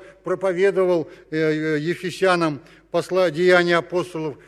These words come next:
семнадцатая глава в городе, э, упоминается, вернее, об этом. И вот здесь вот что хочется сказать, что этот город, э, сегодня, он современный, небольшой по сравнению даже с тем, который был во времена,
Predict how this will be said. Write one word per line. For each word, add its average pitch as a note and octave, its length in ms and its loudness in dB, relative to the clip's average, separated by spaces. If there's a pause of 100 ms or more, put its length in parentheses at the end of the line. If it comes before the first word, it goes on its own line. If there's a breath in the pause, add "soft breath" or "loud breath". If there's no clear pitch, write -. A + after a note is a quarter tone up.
семнадцатая E3 680 -6
глава D#3 340 -4
в C3+ 100 -10
городе, C#3 480 -4 (520 soft breath)
э, C#3 360 0
упоминается, F3 760 2
вернее, E3 300 2
об D#3 140 0
этом. C3 380 0 (320 soft breath)
И D#3+ 100 -2
вот G3 180 6
здесь F3+ 360 -2
вот G#3+ 160 2
что - 260 -2
хочется F#3+ 480 -2
сказать, D3+ 460 -2
что - 220 -6
этот F3+ 400 0
город, A3 420 2 (500 loud breath)
э, C#3 240 0
сегодня, G3 680 2 (300 loud breath)
он F3+ 120 -2
современный, G3+ 800 0
небольшой F#3+ 680 2
по F3+ 140 -2
сравнению F#3 480 -2
даже E3+ 280 0
с - 80 -14
тем, G#3 340 -6 (240 loud breath)
который F3 340 -6
был E3+ 220 -2
во E3 120 -4
времена, E3+ 520 -2